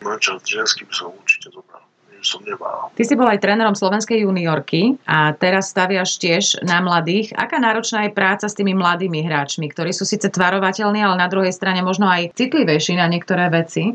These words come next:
Speaker 1: Tam, tam to je, áno, tam to je trošku ťažšie. Ja som mal dobrú, celkom dobrú generáciu, ktoré som, dúfal som, že niečo vyšlapeme, hej. Boli sme na kvalifikácii v Celie, ale proste nedalo sa, hej. Mali sme málo sústredení. To, to ešte bolo za,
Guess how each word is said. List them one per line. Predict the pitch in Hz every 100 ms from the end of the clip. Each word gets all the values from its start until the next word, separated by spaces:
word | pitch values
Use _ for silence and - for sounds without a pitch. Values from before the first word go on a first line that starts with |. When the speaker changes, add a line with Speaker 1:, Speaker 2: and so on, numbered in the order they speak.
| -
Speaker 1:
Tam, | - 139 - -
tam | 139 131
to | 139
je, | 135 127
áno, | 123 110 98
tam | 101 101
to | -
je | -
trošku | 110 - -
ťažšie. | 117 117 - 107 110 113
Ja | 110
som | 123 113
mal | 117 -
dobrú, | 139 151 120 117 -
celkom | - 131 - -
dobrú | 139 127 117
generáciu, | 120 120 - - 127 131 127 -
ktoré | - 123
som, | - 123 113
dúfal | 113 131 - 110
som, | 110
že | 107 104 104
niečo | 117 107 101
vyšlapeme, | 120 - 110 - 104
hej. | 95 101 113 -
Boli | 110 120
sme | - 110
na | 107 107 - 107 104 -
kvalifikácii | - - 117 - 110 - 117 107
v | 101 98 98 95
Celie, | 113 117 120 113 -
ale | 101 101 95 - -
proste | - 104 - 104
nedalo | 113 104 98
sa, | - -
hej. | 98 98 -
Mali | 113 113
sme | 107 104
málo | 107 131
sústredení. | - - 123 - - 107 104 98 95 139
To, | 131
to | 120 127 117
ešte | - 113
bolo | 117 113
za, | 101 101